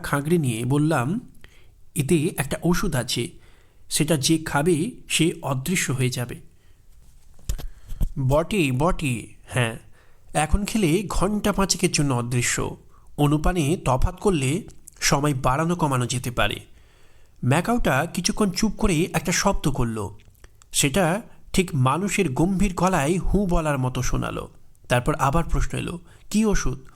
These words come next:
কি ওষুধ?" আমি কোনো মতে হাসি চেপে বললাম, "এখনও নাম দিইনি, কি কি মিশিয়ে তৈরি সেটা বলতে পারি। Extract of gorgonasus, paranaium potentate,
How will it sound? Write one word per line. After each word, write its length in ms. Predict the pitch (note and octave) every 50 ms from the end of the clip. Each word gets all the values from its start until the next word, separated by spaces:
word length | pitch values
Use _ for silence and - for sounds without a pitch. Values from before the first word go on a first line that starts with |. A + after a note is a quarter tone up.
| - - - _ - -
কি 120 | G#3 A3 G#3
ওষুধ?" 400 | F#3 D3 - - C2+ - - - - - - - - - - - - -
আমি 360 | - C3 D#3 F3 D#3 D3+ G3+ - - - - - - -
কোনো 200 | - - F3 G3
মতে 200 | F#3+ F#3+ F#3 F#3
হাসি 340 | E3+ - - D3+ D#3 - G3
চেপে 220 | F#3 - F#3 G3 G3
বললাম, 380 | F#3+ G3 F#3 D#3 D3 F3 G3+ - - - - - -
"এখনও 400 | - C#3+ D3+ D3+ - G#3+ G#3 E3
নাম 340 | C#3+ C3 C#3 E3+ G3 G3+ F3+
দিইনি, 360 | C#3 B2+ B2 A#2 A#2+ - - - - - - - - - - - -
কি 120 | - F3+ F3
কি 140 | - F#3
মিশিয়ে 440 | D#3+ D3+ D#3+ D#3+ - - G3 G3 F#3+
তৈরি 540 | F3+ - D3 D#3+ G3+ G3 F3+ D3 D#3 G#3 A#3+ - - - -
সেটা 580 | - - - F3+ F#3+ F#3+ A#3 G3+ D3+ D3+ G3+ C4 - - - - - - - - - - - - D#3+
বলতে 340 | E3 A3 A3+ F#3 C3 C#3+ C3
পারি। 340 | C3 B2 A#2+ A#2+ A2+ - - - - - - - - - - - - - - - - - - -
Extract 640 | F3+ F3 - - - - G#3+ G#3 G3+ F#3+ G3 -
of 180 | F3+ F#3 F#3+ F#3 - - - - - - - - D3
gorgonasus, 720 | B2+ D#3 D#3 D#3+ E3 F3+ F#3 F#3 F#3+ F#3 - - G3+ G#3 G#3 - - - - - - - _ - - _ _ _ _ - -
paranaium 800 | - C#3+ C#3 C#3+ D3+ D#3+ E3 F3 F3 F3 F3+ F3+ F3+ F3+ F3+ F3+ F3+ F3+ -
potentate, 640 | E3+ D#3+ D3 F#3 F#3 F#3+ F#3 F3+ G#3 A3+ A3 -